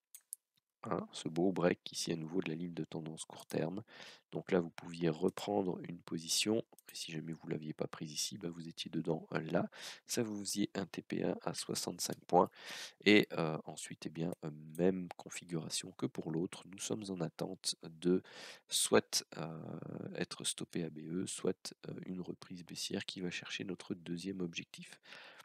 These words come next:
Donc si vous êtes en position, soit vous avez, enfin, vous avez d'office ici, euh, votre stop A B E qui est placé et, euh, votre T P deux, entre guillemets,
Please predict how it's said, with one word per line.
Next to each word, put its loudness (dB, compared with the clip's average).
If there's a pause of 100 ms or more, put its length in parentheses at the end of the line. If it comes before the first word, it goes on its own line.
(480)
Donc 2
si 8
vous 6
êtes 6
en 8
position, 2
soit 4
vous 0
avez, 4
enfin, -2
vous -4
avez 4
d'office -8
ici, -8 (120)
euh, -8
votre -2
stop -2
A 4
B 2
E 8
qui -2
est 0
placé 0 (420)
et, 10
euh, 4
votre 4 (140)
T -2
P -2 (140)
deux, 2 (180)
entre -12
guillemets, -6